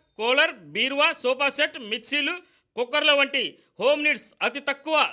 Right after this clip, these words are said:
సరసమైన ధరలకే లభించును. మా అడ్రస్ కార్తికేయ ఫర్నిచర్ హోమ్ నీడ్స్, శ్రీనివాస థియేటర్ ఎదురు,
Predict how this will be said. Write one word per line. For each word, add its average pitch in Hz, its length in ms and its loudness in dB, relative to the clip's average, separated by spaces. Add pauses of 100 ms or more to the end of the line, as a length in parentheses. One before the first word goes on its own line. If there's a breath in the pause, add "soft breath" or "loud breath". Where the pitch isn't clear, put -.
(200)
సరసమైన 294 540 2
ధరలకే 285 440 2
లభించును. 247 520 -2 (240)
మా 180 180 -2 (120)
అడ్రస్ 311 340 0 (440)
కార్తికేయ 262 600 4
ఫర్నిచర్ 269 560 0
హోమ్ 269 180 0
నీడ్స్, 247 260 -2 (520)
శ్రీనివాస 302 460 0 (100)
థియేటర్ 277 320 2
ఎదురు, 262 300 2